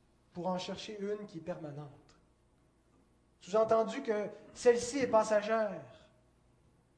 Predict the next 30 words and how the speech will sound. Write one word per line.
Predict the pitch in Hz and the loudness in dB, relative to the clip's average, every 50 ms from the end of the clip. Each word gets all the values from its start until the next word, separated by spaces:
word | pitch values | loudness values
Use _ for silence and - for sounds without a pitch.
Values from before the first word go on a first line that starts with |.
| _ _ _ _ | _ _ _ _
Vous | - 202 | -8 -6
savez, | 226 233 | -6 -2
quand | 233 208 190 | 0 0 0
les | 185 185 165 160 175 | 2 0 0 2 2
hommes | 190 202 214 208 202 196 | 2 2 0 -2 -6 -8
se | 180 - 180 | -8 -6 -6
glorifient | 165 160 160 175 185 175 180 175 156 - - 196 196 196 196 190 | -6 -6 -4 -6 -6 -6 -6 -12 -14 -14 -10 -8 -6 -6 -6 -4
dans | 170 160 151 151 147 - - - - - - _ _ _ _ _ _ _ _ _ _ _ _ _ _ _ _ _ _ _ _ _ _ _ _ _ _ _ _ _ _ _ - | -4 -4 -4 -4 -6 -10 -14 -20 -20 -20 -20 _ _ _ _ _ _ _ _ _ _ _ _ _ _ _ _ _ _ _ _ _ _ _ _ _ _ _ _ _ _ _ -8
leur | 151 165 170 165 170 | -2 -2 -2 -2 -2
philosophie, | - - - 190 185 185 180 170 180 170 175 170 - 170 175 180 175 175 175 175 175 160 143 - - - - | -6 -8 -8 -4 -2 -2 -2 -2 -4 -6 -8 -8 -10 -10 -8 -6 -6 -6 -6 -6 -6 -8 -10 -12 -18 -20 -14
leur | 156 156 170 175 170 165 | -6 -4 -2 -2 -2 -4
richesse, | - 170 190 - - - 185 185 180 175 175 175 - - - - - _ _ _ _ 160 | -8 -8 -8 -8 -6 -4 -4 -2 -2 -2 -4 -6 -10 -12 -14 -14 -18 _ _ _ _ -4
leur | 165 170 165 170 | -4 -4 -4 -4
pouvoir, | - - 190 170 170 175 175 180 180 185 180 175 - - - - - - _ _ _ _ - - _ _ _ _ _ _ _ _ _ _ _ _ _ | -8 -10 -10 -8 -2 0 2 2 2 0 -2 -6 -10 -16 -20 -20 -20 -20 _ _ _ _ -20 -20 _ _ _ _ _ _ _ _ _ _ _ _ _
tout | - 185 | -16 -12
ça | - - 277 | -10 -8 -8
est | 226 | -6
méprisable | 208 190 - - 196 185 214 220 214 208 | -8 -10 -8 -8 -6 -4 -2 -4 -2 -4
parce | 185 175 - | -8 -10 -10
que | - 160 | -16 -16
tout | - 180 | -16 -14
ça | - - - 202 208 208 208 - - - - 160 156 143 | -14 -8 0 2 2 2 2 0 -4 -8 -12 -14 -8 -6
va | 160 165 | -6 -6
passer. | 160 160 156 143 135 - - 160 151 143 - - - _ _ _ _ _ _ _ _ _ _ _ _ _ | -6 -6 -8 -8 -10 -12 -12 -12 -12 -12 -16 -20 -20 _ _ _ _ _ _ _ _ _ _ _ _ _
Ce | - - | -18 -10
n'est | 185 190 | -8 -8
que | 170 - | -8 -6
pour | - 180 165 170 | -6 -4 -2 0
un | 165 156 | -2 -2
temps. | 156 - 165 156 151 | -4 -6 -10 -10 -10